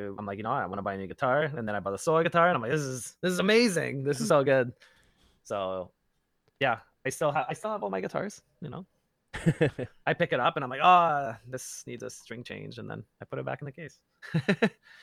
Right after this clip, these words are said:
Speaker 1: But I play the solo guitars, like, exclusively, pretty much.
Speaker 2: Yeah. Okay.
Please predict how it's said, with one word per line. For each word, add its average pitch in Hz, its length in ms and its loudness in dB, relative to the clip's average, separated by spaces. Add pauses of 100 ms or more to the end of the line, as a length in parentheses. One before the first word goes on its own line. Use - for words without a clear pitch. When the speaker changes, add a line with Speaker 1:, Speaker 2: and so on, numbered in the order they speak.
(140)
Speaker 1:
But 156 180 8
I 147 120 2
play 175 220 0
the 170 80 -2
solo 147 200 0
guitars, 123 380 -2
like, 101 200 -4 (920)
exclusively, 98 640 -12 (120)
pretty 95 160 -14
much. 95 320 -18 (380)
Speaker 2:
Yeah. 110 180 -4 (580)
Okay. 98 260 -8